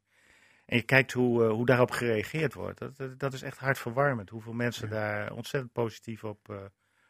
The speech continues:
Speaker 1: op reageren. En uiteindelijk zit dat, ja, dat is voor mij ook het hoogtepunt. Gewoon dat, eh, we het zo goed doen en dat de patiëntenzorg, eh,
Speaker 2: Ja.
Speaker 1: zo gewaardeerd wordt.
Speaker 2: Ja. Eh, even tot slot,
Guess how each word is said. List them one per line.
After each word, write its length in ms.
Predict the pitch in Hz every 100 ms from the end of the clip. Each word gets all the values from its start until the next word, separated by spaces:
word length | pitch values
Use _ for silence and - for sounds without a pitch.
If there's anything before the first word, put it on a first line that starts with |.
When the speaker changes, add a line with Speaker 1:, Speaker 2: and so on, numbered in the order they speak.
| _
Speaker 1:
op 140 | - 104
reageren. 580 | 104 101 - 110 101 90
En 80 | 95
uiteindelijk 400 | 87 110 107 -
zit 140 | 95
dat, 140 | - 98
ja, 140 | 110 101
dat 120 | 101
is 60 |
voor 100 | -
mij 140 | 113 117
ook 100 | 117
het 80 | 101
hoogtepunt. 640 | 117 120 - - 95 92
Gewoon 240 | - 107 110
dat, 260 | 110 - - _ _ - - - _
eh, 180 | - 104
we 340 | 104 104 104 104
het 140 | 107
zo 100 | -
goed 200 | 113 123
doen 220 | 113 113 110
en 120 | 104
dat 140 | 104
de 60 | -
patiëntenzorg, 880 | - - 107 104 95 104 104 101 -
eh, 80 | 98
Speaker 2:
Ja. 680 | 98 98 98 98 98 101
Speaker 1:
zo 200 | 90 107
gewaardeerd 460 | 104 101 101 101 -
wordt. 220 | 95 90
Speaker 2:
Ja. 220 | 104 95 90 _ - -
Eh, 120 | - -
even 240 | 180 151
tot 100 | -
slot, 360 | - 226 262